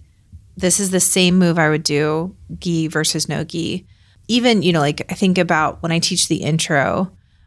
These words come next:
uh, so I, we do a free private lesson with everyone that comes in the door, and I talk about that I teach a lot of self-defense.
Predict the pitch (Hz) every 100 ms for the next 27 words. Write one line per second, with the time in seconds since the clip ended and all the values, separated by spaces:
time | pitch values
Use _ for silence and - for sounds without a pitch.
0 | _ 156 151 170 156 170 165 160 170 156
1 | 160 160 - 151 - 165 147 147 156 156
2 | - 147 156 147 - 226 220 151 160 151
3 | 156 151 165 147 - 139 139 160 - 170
4 | 139 160 143 - 170 180 135 185 - -